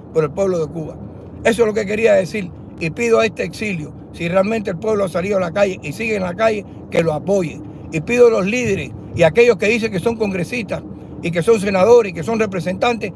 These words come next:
que de verdad cumplan con sus funciones y que apoyen al pueblo cubano, porque el pueblo cubano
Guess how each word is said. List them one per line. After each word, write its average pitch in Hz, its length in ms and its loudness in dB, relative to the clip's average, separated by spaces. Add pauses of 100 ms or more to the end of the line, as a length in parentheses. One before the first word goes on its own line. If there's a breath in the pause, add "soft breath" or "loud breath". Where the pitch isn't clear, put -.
(280 loud breath)
que 180 100 4
de 180 60 2
verdad 190 340 4
cumplan 233 380 0
con 185 140 -6
sus 185 120 -2
funciones 196 520 -2 (380)
y 185 80 -4
que 185 80 2
apoyen 214 320 2
al 190 100 0
pueblo 208 280 -2
cubano, 185 360 0
porque 196 200 -4
el 196 80 -4
pueblo 254 280 6
cubano 226 500 0